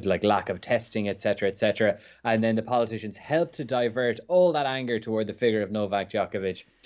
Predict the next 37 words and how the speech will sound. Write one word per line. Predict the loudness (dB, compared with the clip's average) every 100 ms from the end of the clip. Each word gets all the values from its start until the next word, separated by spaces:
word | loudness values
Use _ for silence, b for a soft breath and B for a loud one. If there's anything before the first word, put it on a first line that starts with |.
| B B _ -4
And | -2
then | 0
it | 0
all | -2 -2
kicked | -6 -4
off | -2 -2
this | -4 -6 -6
week. | -8 -4
I | 0
mean, | 2
the, | 2 2 0 B
it's | -2 -2 0
kind | -2 0
of, | 0 -2 -10
you | -8
know, | -6 -6 -8
it's, | -10 -6
it's, | -6 -6 -4
is, | 0 2 2
like, | 0 -2 0
most | 2 2
people | 0 -6 -6
are |
just | -6 -6
kind | -6 -4
of | -2
laughing | -2 -2 -4 -6
at |
Novak | -6 -6 -4
Djokovic, | -4 -6 -8 -4
really. | -4 -4 -4
But | 0
it | 4 4
is | 2
kind | 2 0
of | 2
a, | 2